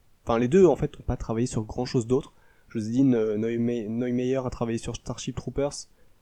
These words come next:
c'est un peu tout. Euh, on trouve au casting, donc, Peter Weller, Nancy Allen, Ronnie Cox, Kurtwood Smith. Kurtwood Smith, euh, pour ceux qui connaissent, c'est le père dans That seventies Show,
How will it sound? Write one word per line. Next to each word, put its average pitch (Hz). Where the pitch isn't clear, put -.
c'est -
un 135
peu 147
tout. 151
Euh, 104
on 165
trouve 208
au 202
casting, 180
donc, 113
Peter 127
Weller, 120
Nancy 143
Allen, 156
Ronnie 139
Cox, -
Kurtwood 156
Smith. -
Kurtwood -
Smith, -
euh, -
pour 120
ceux 123
qui -
connaissent, 139
c'est -
le 107
père 156
dans 113
That 117
seventies 113
Show, -